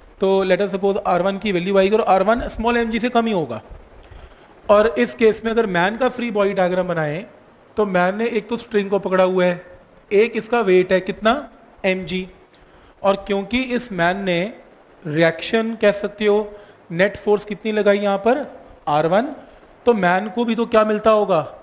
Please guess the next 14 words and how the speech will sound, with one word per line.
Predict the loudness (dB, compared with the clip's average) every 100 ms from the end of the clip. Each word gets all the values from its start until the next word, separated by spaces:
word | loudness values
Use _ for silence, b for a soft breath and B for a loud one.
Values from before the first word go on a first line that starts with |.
| -8
Normal | -4 -2
reaction, | 0 0 0 -4 -4 -18 B B -6
और | -4
man | 0 -2 0
का | -2
normal | 0 0 0
reaction | 0 -2 -2
यहाँ | 0 0
पर | -2
कितना | -4 -2
है, | -2 2
आर | 2 2 -2 -16 -20 -20 -12 -4
one, | -4 -6 -18 -20 b b b -10
where | 0 4 4